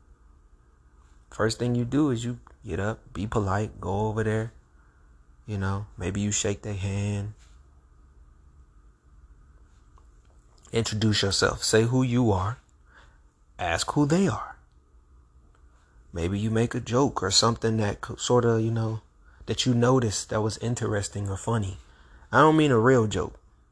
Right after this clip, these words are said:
I'm not talking about, you know, you don't just bust out random jokes. You also don't just bust out magic tricks or any other thing you think is gonna catch their attention. Don't do that.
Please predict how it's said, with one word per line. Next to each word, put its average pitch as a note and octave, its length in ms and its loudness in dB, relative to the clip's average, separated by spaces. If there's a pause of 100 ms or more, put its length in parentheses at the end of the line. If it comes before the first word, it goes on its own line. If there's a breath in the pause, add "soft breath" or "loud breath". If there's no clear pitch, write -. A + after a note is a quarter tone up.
(680)
I'm A2 100 -6
not B2+ 160 2
talking A#2 280 4
about, G#2+ 400 -2 (540 soft breath)
you G#2+ 80 -8
know, G2 160 -4
you G#2 160 2
don't C#3+ 180 6
just A#2 240 0
bust A#2+ 300 0
out A2 200 -2
random G#2 360 -6
jokes. - 520 -10 (540 soft breath)
You G2+ 100 0
also A#2+ 200 2
don't A2+ 180 2
just G2 280 -4
bust G2+ 300 -2
out F#2+ 200 -4
magic G2+ 380 -4
tricks - 340 -4
or F#2 100 -4
any G#2 240 0
other G#2 240 0 (520 soft breath)
thing A2+ 280 0
you G#2 140 0
think A2 240 -6
is G2 100 -4
gonna G2+ 400 -4 (180)
catch - 260 -6
their G2+ 160 -4 (160)
attention. - 540 -4
Don't G#2 160 -2
do G#2+ 80 0
that. - 180 -6